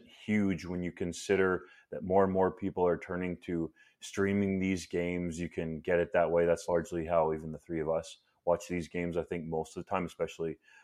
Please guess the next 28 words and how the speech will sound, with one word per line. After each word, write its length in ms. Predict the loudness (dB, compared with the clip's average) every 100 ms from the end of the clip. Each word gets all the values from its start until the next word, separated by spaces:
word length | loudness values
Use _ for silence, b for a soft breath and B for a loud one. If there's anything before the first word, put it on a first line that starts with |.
| b
for 120 | -2
me 180 | 4 6
at 140 | 6 6
least. 320 | 2 2 6
So 320 | 10 10 6 B B B -4
I 60 | 0
think 260 | 2 6
that's 260 | 10 8 6
part 240 | 4 4
of 100 | 4
the 100 | 2
context 680 | -2 0 2 2 0 0 0
here, 100 | 2
that 100 | 4
we 60 |
don't 160 | 4 4
have 140 | 2
the 80 | -4
streaming 680 | -8 -6 -2 0 0 0 2
numbers, 440 | 4 4 2 -2
but 240 | 6 6 6 2
we 100 | 10
go 120 | 12
off 180 | 12 8
the 80 |
data 360 | 6 8 8 8
that 200 | 6 4
we 180 | 2